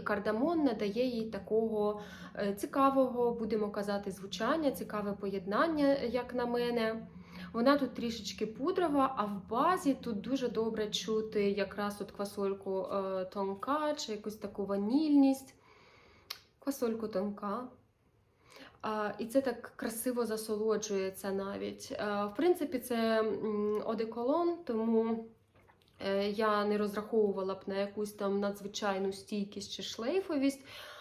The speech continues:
Е, але якщо ви в пошуках, наприклад, одеколону з нотою мімози, то от варто підійти до Jo Malone тоді.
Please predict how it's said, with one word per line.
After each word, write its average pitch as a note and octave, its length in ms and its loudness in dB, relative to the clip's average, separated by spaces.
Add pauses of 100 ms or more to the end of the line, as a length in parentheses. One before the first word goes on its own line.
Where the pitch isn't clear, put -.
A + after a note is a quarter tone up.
(200)
Е, G#3 400 -2
але C#4+ 540 4
якщо B3 300 0
ви A3+ 100 0
в A3+ 120 -6
пошуках, A3 540 -2
наприклад, G3 540 -2
одеколону C#4 640 2
з - 100 -6
нотою C#4+ 420 0
мімози, A#3 580 2
то B3+ 360 0
от B3+ 220 2
варто G3+ 720 0 (120)
підійти F#3 460 -6
до F#3+ 300 -4
Jo F#3+ 300 -6
Malone C#3 340 -6
тоді. - 300 -14